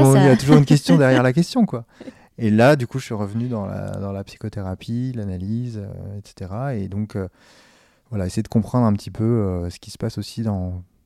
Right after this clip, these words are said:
Speaker 1: dans ce qu'on peut appeler le psychisme, ou en tout cas, euh, voilà. Enfin, il y a des approches qui parlent de psychisme, d'autres qui en parlent pas, donc, euh, voilà. Mais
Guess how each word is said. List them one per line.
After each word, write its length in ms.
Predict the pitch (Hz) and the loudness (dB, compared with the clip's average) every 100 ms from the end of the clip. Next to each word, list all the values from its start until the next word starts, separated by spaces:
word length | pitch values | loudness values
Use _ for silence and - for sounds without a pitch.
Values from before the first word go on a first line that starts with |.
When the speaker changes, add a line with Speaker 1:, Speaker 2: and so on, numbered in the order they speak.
| _ _ _ _ _ | _ _ _ _ _
Speaker 1:
dans 180 | 120 98 | -10 -10
ce 60 | |
qu'on 140 | - 101 | -8 -6
peut 160 | - | -4
appeler 200 | 92 110 | -2 -2
le 80 | 98 | -2
psychisme, 540 | - 104 - 120 - 104 | -4 -10 -10 -10 -6 -8
ou 40 | |
en 40 | 87 | -8
tout 120 | 90 | -12
cas, 300 | 107 110 104 | -10 -8 -8
euh, 200 | 95 95 | -10 -12
voilà. 240 | 98 - 98 | -12 -14 -16
Enfin, 160 | 101 - - 110 - | -16 -16 -16 -18 -14
il 40 | 107 | -12
y 20 | |
a 40 | |
des 120 | 95 92 | -6 -6
approches 280 | - 107 | -6 -8
qui 80 | - | -8
parlent 140 | 98 92 | -6 -6
de 40 | |
psychisme, 460 | 85 - 95 98 - | -6 -12 -14 -10 -8
d'autres 160 | 92 - | -8 -10
qui 80 | 92 | -12
en 60 | |
parlent 180 | 85 90 | -10 -10
pas, 180 | - 98 | -10 -10
donc, 260 | 95 92 90 | -10 -12 -12
euh, 60 | 90 | -12
voilà. 180 | 87 92 | -10 -10
Mais 180 | 92 | -10